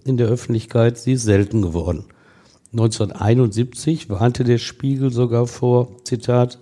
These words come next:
„einem neuen Delikttyp, den Morden in Autos mit Liebespaaren.“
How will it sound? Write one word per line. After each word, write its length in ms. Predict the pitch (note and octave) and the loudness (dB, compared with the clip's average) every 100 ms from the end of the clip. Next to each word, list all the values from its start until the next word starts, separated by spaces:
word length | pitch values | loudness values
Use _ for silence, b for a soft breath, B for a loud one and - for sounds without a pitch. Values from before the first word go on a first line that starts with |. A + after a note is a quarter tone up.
| _ | _
„einem 360 | - A2 G#2+ G#2 | 0 2 2 2
neuen 360 | A#2 D3 D#3 | 4 4 2
Delikttyp, 840 | C3 A2+ B2+ - - - A#2+ D3 - | 2 0 -2 -6 -8 -2 -2 -2 -8
den 280 | A2 G2 F#2 | -2 0 2
Morden 380 | F2+ G#2 B2 B2+ | 2 2 2 0
in 140 | G#2 | -2
Autos 640 | G2 G#2 A2+ C3 B2 - - _ | 0 0 2 0 -2 -6 -16 _
mit 280 | A#2+ B2 - | -6 -6 -4
Liebespaaren.“ 800 | A#2 F2 - - F2 E2+ C#2+ | -4 -4 -10 -14 -12 -12 -14